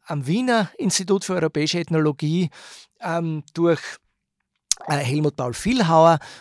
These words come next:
und durch Olaf Bockhorn. Ehemals beide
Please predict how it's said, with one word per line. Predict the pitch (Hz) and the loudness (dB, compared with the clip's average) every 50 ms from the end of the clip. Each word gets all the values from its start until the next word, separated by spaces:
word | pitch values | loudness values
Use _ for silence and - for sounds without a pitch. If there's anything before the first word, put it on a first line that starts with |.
| - _ | -20 _
und | _ - 160 160 151 - | _ -4 -4 -4 -2 0
durch | 156 151 143 - - | 0 0 0 0 -4
Olaf | - - 147 139 135 123 - - | -8 -6 -6 -6 -6 -6 -10 -10
Bockhorn. | - 123 123 - - - - 143 139 107 92 - - - _ _ _ _ | -8 -8 -8 -8 -8 -4 -2 -2 -2 -2 -4 -10 -16 -20 _ _ _ _
Ehemals | - 175 202 233 233 214 202 196 180 - - _ | 0 2 2 2 2 2 0 0 -2 -4 -8 _
beide | - 135 127 160 226 269 254 240 208 170 - | -6 -6 -2 0 0 0 0 0 -2 -2 -4